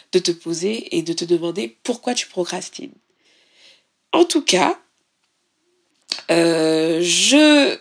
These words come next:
suis, je t'encourage vraiment, en fait, à, à mettre en place ces, ces quatre petits, euh, petits, euh, petites astuces pour te lancer dans une tâche importante, euh, que tu procrastines. Donc, euh, n'hésite pas à passer à l'action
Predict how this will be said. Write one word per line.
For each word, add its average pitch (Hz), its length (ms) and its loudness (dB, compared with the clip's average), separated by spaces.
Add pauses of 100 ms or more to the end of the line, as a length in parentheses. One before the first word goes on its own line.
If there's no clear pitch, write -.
(220)
suis, 175 800 -2
je 208 100 0
t'encourage 226 480 0
vraiment, 208 340 2
en 190 60 0
fait, 214 340 -2
à, - 240 -4 (520)
à 151 320 2
mettre 208 260 -2
en 190 60 -2
place 196 300 2 (120)
ces, 156 380 -4
ces - 240 -2
quatre 208 240 -2
petits, 170 640 -2
euh, 143 160 -4 (440)
petits, 170 580 -2
euh, 151 380 -4
petites 175 360 -4
astuces 175 420 0
pour 156 480 -8
te 165 100 -2
lancer 160 360 -2
dans 160 120 -2
une 160 200 -8
tâche - 320 -2
importante, - 680 -8
euh, 131 300 -4
que - 140 -8
tu - 140 -10
procrastines. - 720 -4 (580)
Donc, 180 320 2
euh, 156 640 -4
n'hésite 208 280 -2
pas 208 100 2
à 208 40 -2
passer 190 260 -4
à 175 60 2
l'action 170 720 -2